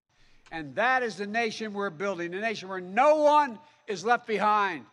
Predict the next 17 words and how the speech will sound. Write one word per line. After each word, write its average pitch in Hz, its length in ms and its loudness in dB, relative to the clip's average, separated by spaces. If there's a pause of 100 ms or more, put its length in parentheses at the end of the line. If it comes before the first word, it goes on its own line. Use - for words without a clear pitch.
(120)
We 185 100 -14
can't 277 320 0
afford 247 380 2
to 208 80 0
ha-, 220 260 2
leave 220 220 -4
anyone 208 400 -2
on 180 100 -10
the 160 100 -8
sidelines. 151 760 -4 (600)
We 220 140 -12
need 240 220 -4
everyone 269 400 0
to 220 80 -6
do 202 180 -2
their 180 140 -2
part. 147 400 -4